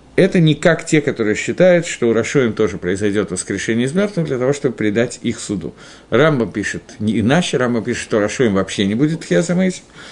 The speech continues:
Тхиаса Меисим будет только для праведников, для того, чтобы они могли лаалот бек душа, э, достичь более высокой ступени к душе и получить награду Балам Нафашот в мире Нафашот. И это, это, так сказать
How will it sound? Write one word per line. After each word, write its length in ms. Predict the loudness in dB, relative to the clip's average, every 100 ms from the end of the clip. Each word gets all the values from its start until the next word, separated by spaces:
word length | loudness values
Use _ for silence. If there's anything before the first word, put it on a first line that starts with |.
| -18 2
Тхиаса 260 | 2 4
Меисим 300 | 2 0 -2
будет 240 | -2 -2 2
только 280 | 2 2
для 140 | -2 0
праведников, 580 | 2 2 2 0 -2 -6
для 100 | -2
того, 160 | -4
чтобы 200 | -2 -2
они 120 | 0
могли 360 | 0 -2 -2 -4 -8 -10 0
лаалот 580 | 4 6 6 4 2
бек 200 | -2 -6
душа, 420 | -4 -2 2 0 0 -18 -20 _
э, 360 | -8 -2 -2 -4 -12 -18 -20 -14
достичь 480 | -2 0 2 0 4
более 260 | 4 4
высокой 360 | 2 -2 -4 -4
ступени 380 | -8 -4 -2 -2
к 60 |
душе 340 | -2 -2 -2 -4
и 280 | -2 -2 -4 -8
получить 460 | -2 -2 0 -2 0
награду 520 | -2 2 0 0 -4 -8 -20 0
Балам 340 | 4 4 4
Нафашот 480 | 0 -2 -2 2 0 2
в 40 |
мире 300 | 0 0 -2 -8 -20 -10 -2
Нафашот. 580 | 0 0 2 0 0 -2
И 80 | 2
это, 400 | 2 2 -2 -2 -10 -18 -12 -12 -12 -20 -20 _ -20 0
это, 220 | 2 2
так 300 | 0 0 0
сказать 340 | 0 0 -2